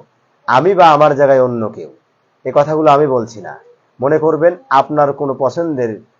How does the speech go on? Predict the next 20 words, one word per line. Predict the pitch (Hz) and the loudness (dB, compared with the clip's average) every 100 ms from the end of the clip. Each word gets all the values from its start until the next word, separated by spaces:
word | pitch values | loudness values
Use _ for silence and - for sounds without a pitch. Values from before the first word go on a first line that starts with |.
| _ - | _ -12
ভাই | 127 139 | -2 0
বা | 143 | 2
বন্ধু | 123 120 113 107 | 0 -2 -4 -6
বলছে, | 95 87 - - _ _ _ | -8 -12 -20 -20 _ _ _
তাহলে | 139 143 202 | -2 2 4
আমার | 180 156 | 4 4
কথাগুলো | 139 135 127 117 | 2 -2 0 0
আপনাদের | 107 110 135 185 _ _ _ _ 117 | -2 -4 -4 -4 _ _ _ _ -6
মাথায় | 113 117 | -4 -6
ঢুকবে। | 98 80 65 - _ _ _ _ _ _ _ _ _ - | -8 -14 -20 -20 _ _ _ _ _ _ _ _ _ -6
আর | 120 | -2
আমি | 123 123 | 0 2
যাই | 151 175 | 2 2
কিছু | 165 156 | -4 -2
বলছি | 143 127 196 202 - _ _ _ | -2 -2 -6 -6 -10 _ _ _
সেটা | - 135 | -8 -6
কোরআনের | 151 151 147 139 | 0 2 2 -2
ভিত্তিতে, | 117 123 123 131 165 208 _ _ _ | -4 -6 -8 -6 -6 -6 _ _ _
কোরআনের | 147 143 139 131 | 0 2 2 0
মানদণ্ডে, | 123 117 117 120 123 156 | 0 -2 -2 -4 -4 -4